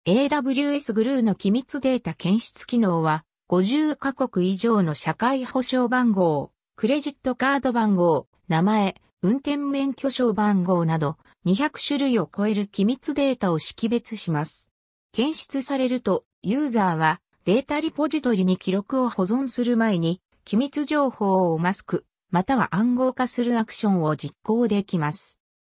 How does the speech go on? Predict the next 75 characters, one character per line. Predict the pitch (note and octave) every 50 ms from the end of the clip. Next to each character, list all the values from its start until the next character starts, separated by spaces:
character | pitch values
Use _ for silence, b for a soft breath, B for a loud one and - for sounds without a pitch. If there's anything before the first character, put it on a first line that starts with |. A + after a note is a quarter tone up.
| _ _
以 | - C#4+ C#4 -
前 | D4 C4 A3 F#3+
は、 | E3+ E3 E3+ F#3 - _ _ _ _ -
ユ | G3 C4+ D#4+ E4+
ー | D#4+
ザ | A#3+ A3+ G#3+ F#3 F3
ー | D#3+
が | D#3+ D#3 D#3 - _ _ _ _
検 | - - B3 D#4 D#4
出 | - - - - -
感 | - C4+ C4+ C4+ B3+
度 | A#3 F#3+ E3+
を | E3
制 | - C4 D4 D4+ C#4+
御 | B3 A#3 A3 G3
で | - E3+ -
き | - B3
な | C#4 C#4
か | - - G#3
っ | -
た | _ - E3
た | - D#3+ D#3+
め、 | D#3+ D3+ - _ _ _ _ -
検 | F3 F#3+ A#3+ C4+ -
出 | - - - C4+ B3
が | B3+ B3
厳 | - - F#3 F#3+ C#4 D#4
し | - - -
く | - G#3+ G3
な | F#3 G3
っ | G3+
て | - - E3+
い | D#3+ D#3 D3
ま | C#3+ C#3+
し | - -
た。 | - C3+ B2 - - _ _ _ _ _ _ _ _
さ | - - D4+ E4
ら | D#4 C4+
に、 | G#3+ G3 G3 F#3+ - _ _ _ _ -
特 | G#3 G3+ - - -
定 | - C#4+ D4 C#4+ C#4
さ | - C#4+
れ | C#4 C#4 C4+
た | - C#4 B3+
す | - - D4
べ | F4 E4 -
て | - B3
の | G3+ F3 D#3+ E3
エ | F#3+ G3+
ン | G3
テ | -
ィ | - -
テ | - E3
ィ |
に、 | D#3 D#3 b b b _ _ _ _ -
共 | F3 F#3+ C4 C#4
通 | - - C4+ C4 C4
の | B3+ B3 A#3+
ア | A#3+ A#3
ク | - -
シ | - B3
ョ | A#3 A3
ン |
し | G3 - - - -
か | - D#3 -
適 | - C#3+ - - G3+
用 | A3 A#3+ B3 B3 A#3
で | B3 A#3
き | - B3 B3
ま | B3+
せ | B3 - C4+ C4+
ん | B3
で | G3 F#3+ F3
し | - -
た。 | - C#3+ C#3+ -